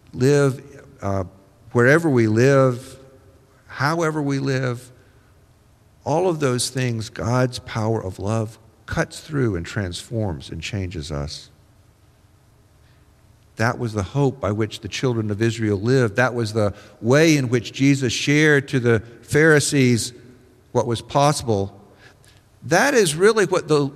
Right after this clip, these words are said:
Protestant Reformation was attempting to get at. And that is where we are today. We can look back and be thankful for what has been.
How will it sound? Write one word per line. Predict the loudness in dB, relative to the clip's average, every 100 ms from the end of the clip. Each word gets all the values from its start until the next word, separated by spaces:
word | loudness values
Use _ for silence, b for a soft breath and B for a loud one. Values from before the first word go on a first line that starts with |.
| -16 -20 -20 _
Protestant | -6 -2 -2 -2 -6
Reformation | -2 0 0 0 0 -2 -2
was | -2
attempting | -2 -2 -2 -2 -4 -2
to | -2
get | 0 2 4
at. | 4 2 -2 -8 -20 -20 _ _ _ _ _ _ _ _ _ _ _ -8
And | -2
that | 0 0
is | -2 0
where | 2 4 2 0 -6 -20 -20 _ _ _ _ _ _
we | 0 2
are | 2 2 0
today. | -4 -4 -2 -2 -6 -12 -16 _ _ _ _ b b b
We | 0
can | 2 0
look | 2 2 2
back | 0 2 0 -2
and | -4 0
be | -2
thankful | -2 0 0 0 -4 -6
for | -4 -4
what | 0 -2 0
has | -4 -2 -2
been. | -2 0 0